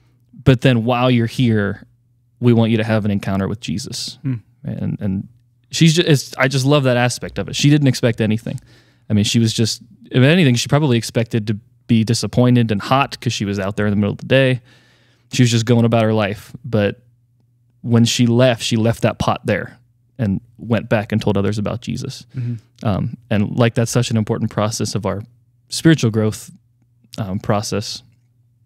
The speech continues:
Speaker 1: It's, it's such a, an important part of what we do in the youth ministry. So that passage definitely inspires me, um, for sure. I mean, was there one that inspired you when you were starting out or one that inspires you now in preaching?
Speaker 2: Yeah, it was interesting. So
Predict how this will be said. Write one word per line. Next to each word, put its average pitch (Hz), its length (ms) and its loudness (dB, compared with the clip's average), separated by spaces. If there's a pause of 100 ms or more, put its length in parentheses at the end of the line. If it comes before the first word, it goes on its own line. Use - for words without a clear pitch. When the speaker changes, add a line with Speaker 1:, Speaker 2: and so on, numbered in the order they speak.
(280)
Speaker 1:
It's, - 400 -4
it's 120 160 -4
such - 240 -2
a, 107 40 -2 (280)
an 120 60 0
important 104 340 -2
part 101 200 -2
of - 260 -10
what 104 140 -4
we 107 80 -2
do 92 100 -4
in 92 80 -4
the 90 60 -4
youth 95 200 -8
ministry. - 380 -6 (640)
So - 120 0
that 127 120 2
passage 110 400 -4
definitely 98 580 -4 (560)
inspires 101 580 -6
me, 98 220 -4 (220)
um, 110 300 -6 (240)
for - 120 -8
sure. 104 320 -6 (520)
I 113 80 2
mean, 110 140 0
was 117 140 4
there 113 100 2
one 113 180 4
that 113 200 -2 (100)
inspired 107 460 0
you 120 340 2 (140)
when 120 140 2
you 113 80 4
were 113 60 0
starting 117 320 2
out 123 220 2
or 107 60 2
one 107 160 0
that 104 80 0
inspires 110 400 0
you 110 80 0
now 107 300 2 (300)
in 110 140 0
preaching? 120 460 0 (420)
Speaker 2:
Yeah, 214 240 0
it - 20 -2
was 143 140 -4
interesting. 143 460 -4
So 160 460 0